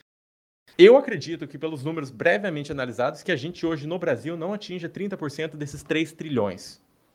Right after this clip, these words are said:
de antecipação de recebíveis. Por quê? Porque ainda falta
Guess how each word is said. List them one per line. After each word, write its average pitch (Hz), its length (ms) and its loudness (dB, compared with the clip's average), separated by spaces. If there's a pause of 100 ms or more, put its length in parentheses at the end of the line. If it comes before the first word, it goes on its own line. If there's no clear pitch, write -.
(180)
de 131 120 2
antecipação 127 520 -2
de 117 120 -10
recebíveis. 101 640 -10 (340)
Por 214 180 4
quê? 147 360 2 (560)
Porque 143 160 0
ainda 160 220 2
falta 170 680 4